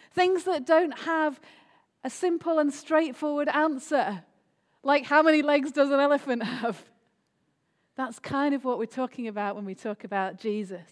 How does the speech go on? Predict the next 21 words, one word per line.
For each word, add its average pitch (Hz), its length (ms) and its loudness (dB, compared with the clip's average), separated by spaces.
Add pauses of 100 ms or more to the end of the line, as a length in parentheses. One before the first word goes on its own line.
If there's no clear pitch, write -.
(1400)
Now, 285 120 6
I 302 80 8
thought 339 280 8
I'd 330 180 6
bring 302 180 2
a 277 60 4
bit 262 200 4
of 233 240 2
the 233 100 -2
men's 220 720 -4
gathering 202 500 0
into 220 460 -6
this 190 180 -10
morning's 196 400 -8
service 214 520 -2
by 220 220 2
quoting 262 480 -2
the 233 60 -4
great 226 280 -2
Graham 226 360 0
Kendrick, 233 600 -2